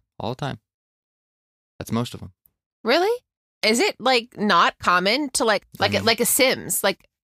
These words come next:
Speaker 2: I, I dream like the Sims.
Speaker 1: I, I mean, it's, I don't know about commonality as, as f-,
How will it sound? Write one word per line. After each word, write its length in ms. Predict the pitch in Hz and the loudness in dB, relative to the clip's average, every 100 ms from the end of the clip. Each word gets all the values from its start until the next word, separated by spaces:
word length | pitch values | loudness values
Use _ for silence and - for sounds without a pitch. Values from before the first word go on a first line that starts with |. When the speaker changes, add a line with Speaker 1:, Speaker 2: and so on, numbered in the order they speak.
| - | 0
Speaker 2:
I, 180 | 185 196 - | 2 2 0
I 100 | 190 | 0
dream 240 | 196 214 | 0 0
like 200 | 208 202 | 0 0
the 100 | 180 | -2
Sims. 600 | - 214 196 123 196 - - _ _ - - | -2 -2 -2 -4 -6 -6 -8 _ _ -18 -6
Speaker 1:
I, 220 | 104 110 | -4 0
I 20 | |
mean, 180 | 131 131 | 0 0
it's, 280 | 107 - - - | -2 -4 -10 -6
I 100 | 110 | -2
don't 140 | 123 120 | 0 0
know 140 | 104 | 0
about 280 | 104 98 - | 0 -2 -4
commonality 1040 | - 107 107 95 95 98 131 120 95 101 104 | -6 -2 -2 -2 -2 -2 -2 -2 -4 -4 -4
as, 300 | 92 - - | -6 -10 -14
as 140 | - | -10
f-, 60 | 98 | -10